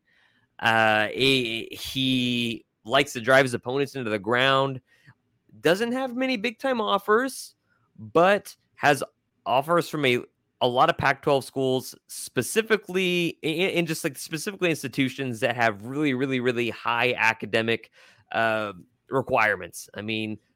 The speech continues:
if one of the first things on your Hudl film is that you have, like, a three point nine G P A, I think that signals a lot of things.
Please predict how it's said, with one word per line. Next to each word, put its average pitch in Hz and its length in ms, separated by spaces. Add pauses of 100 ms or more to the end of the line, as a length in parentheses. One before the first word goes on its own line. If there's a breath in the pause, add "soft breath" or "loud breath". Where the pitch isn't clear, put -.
(400)
if 110 200
one 135 200
of 123 60
the 117 60
first 123 380
things 120 480
on 117 340
your 104 640
Hudl 123 300
film 104 320
is 101 240
that 98 100
you 107 100
have, 92 80
like, 95 160
a 156 40 (120)
three 123 180
point 107 280
nine 104 260
G 104 220
P 107 260
A, 98 320 (280 soft breath)
I 101 100
think 113 360
that 95 280
signals 107 540
a 104 40
lot 95 280
of 90 80
things. 110 500